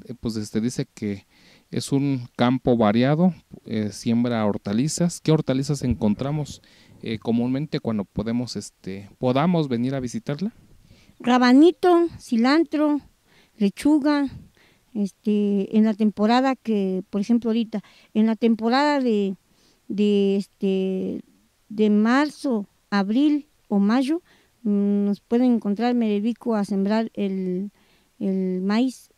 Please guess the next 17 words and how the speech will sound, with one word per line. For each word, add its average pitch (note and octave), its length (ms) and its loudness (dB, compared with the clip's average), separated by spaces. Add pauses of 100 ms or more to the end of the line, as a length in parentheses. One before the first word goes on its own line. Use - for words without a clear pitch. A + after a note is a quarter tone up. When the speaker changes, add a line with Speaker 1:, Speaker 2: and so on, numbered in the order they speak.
(340)
Speaker 2:
de F#3+ 340 -2
elote, G#3+ 420 -2 (180)
para F#3 180 -2
elote, G#3+ 420 0 (500)
eh, G#3 80 -10
calabaza, G#3+ 800 -2 (440)
este, F#3 800 -6 (500)
pues G#3+ 160 -2
toda D4+ 240 0
la B3+ 120 0
vida C4+ 220 -2
la A#3 140 -2
temporada A3+ 440 -4
aquí B3+ 200 -4
es B3+ 100 -2
de A#3 100 -6
rabanito, F#3+ 500 -4